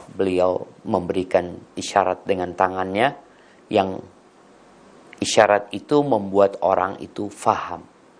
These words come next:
bahwa salamnya sudah dijawab. Karena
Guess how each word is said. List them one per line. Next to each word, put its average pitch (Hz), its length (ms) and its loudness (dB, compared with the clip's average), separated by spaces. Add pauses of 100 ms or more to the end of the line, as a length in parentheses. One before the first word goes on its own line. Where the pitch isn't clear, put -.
(100)
bahwa 98 320 2
salamnya 90 640 -4 (400)
sudah 85 480 0 (320)
dijawab. - 480 -4 (1120)
Karena 95 640 0